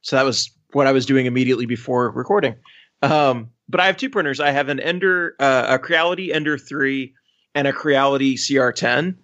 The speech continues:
The Ender three is about two hundred dollars or a little bit over off of Amazon, and the, uh, C R ten is pr-, is closer to three hundred, three fifty.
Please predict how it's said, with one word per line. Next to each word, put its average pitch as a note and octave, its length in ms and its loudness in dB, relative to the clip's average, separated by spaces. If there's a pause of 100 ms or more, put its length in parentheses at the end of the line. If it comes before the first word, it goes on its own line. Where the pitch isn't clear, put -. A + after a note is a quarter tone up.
(400)
The E3+ 320 2
Ender G#3 300 2
three G3+ 400 -4
is D3 120 0
about E3 840 0 (120)
two F3+ 340 -4
hundred D#3 400 -2
dollars C#3+ 480 2
or C3 100 0
a C#3+ 60 -4
little C#3+ 180 2
bit C#3+ 120 2
over C3+ 340 2
off B2 220 0
of A#2+ 100 -6
Amazon, E3 640 0 (540)
and D3+ 380 2
the, C#3+ 340 0
uh, C3 360 2 (200)
C F3+ 200 -2
R D#3 140 2
ten D3+ 420 0
is C3+ 280 -4
pr-, - 500 -10
is D3+ 200 0
closer D3+ 360 -2
to C3+ 120 0
three C#3 240 0
hundred, C#3 280 0
three C3+ 160 -2
fifty. E3+ 540 -4